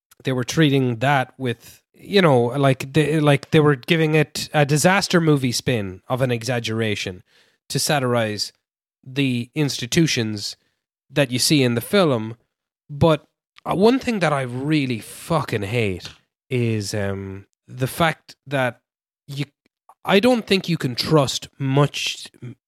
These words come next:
many things that people say publicly about climate change, because it's become such a political baton.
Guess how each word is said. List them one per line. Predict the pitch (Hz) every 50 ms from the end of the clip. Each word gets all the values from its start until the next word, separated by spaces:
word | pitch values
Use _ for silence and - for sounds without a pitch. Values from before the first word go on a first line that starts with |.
| _ _ _ _ _
many | 131 143 151 160 160 165 160 156
things | - - 165 151 135 127 123 120 113 107 107
that | 117 120 117 -
people | - 151 143 - - 127
say | 120 - - 147 135 127 120
publicly | - - 131 120 123 113 - - 117 113
about | 107 101 - 110 107 -
climate | - - 120 113 110 110 -
change, | - - 107 95 92 92 95 98 - _ - _ _ _ _ _
because | 127 123 - 143 123 120
it's | 127 -
become | - 135 120 - 131 120 117 113 110
such | - - 143 127 - -
a | -
political | - - 120 120 117 117 - 110 101
baton. | 95 - - 110 117 - - - 98 82 85 85 -